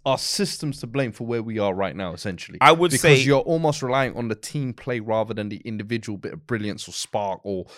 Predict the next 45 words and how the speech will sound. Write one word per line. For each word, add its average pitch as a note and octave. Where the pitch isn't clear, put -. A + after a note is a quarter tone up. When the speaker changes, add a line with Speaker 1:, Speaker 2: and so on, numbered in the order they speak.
Speaker 1:
that B2
number A#2+
nine A#2
to -
deliver A2
you G#2
the G2+
goals. F#2+
Now, G2+
you F#2+
know G#2+
what, A2
Speaker 2:
Mm-hmm. B2
Speaker 1:
my G2
whole A#2+
front B2
liners, F#2
as A2
long A#2
as B2+
Speaker 2:
Mm-hmm. A2
Speaker 1:
they're G#2+
giving G2+
me G2+
fifteen A2
each, G#2+
Speaker 2:
Mm-hmm. B2+
Speaker 1:
that's A#2
calm G#2+
type F#2
of -
thing. F2+
That's D#3
what C#3
we've C3
all C3
moved B2
to F#2
now. D#2+
Speaker 2:
Yeah, C#3
yeah. F#3+
Systems F3
in, D3+
in, D3+
in D3+